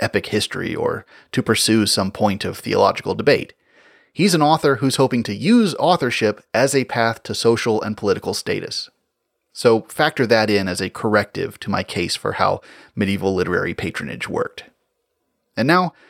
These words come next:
let's hear a bit from Gerald's account of his travels with Archbishop Baldwin.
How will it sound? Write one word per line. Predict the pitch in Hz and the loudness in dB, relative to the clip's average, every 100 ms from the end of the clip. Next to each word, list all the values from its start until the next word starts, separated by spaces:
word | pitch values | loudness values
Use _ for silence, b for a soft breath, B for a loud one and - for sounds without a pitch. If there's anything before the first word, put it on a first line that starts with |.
| b b | b b
let's | 196 208 | 0 0
hear | - 214 110 | 2 4 4
a | |
bit | 104 101 - | 4 2 0
from | - 110 | -2 -2
Gerald's | 110 147 160 151 | 2 4 4 2
account | - 147 147 - | 0 0 0 0
of | 131 | 0
his | 139 131 | 0 -2
travels | - 123 123 117 110 | 2 2 4 2 0
with | 120 | -4
Archbishop | - 107 - 101 - - | 0 -2 -2 -6 -6 -4
Baldwin. | 104 101 - - | -4 -4 -6 -18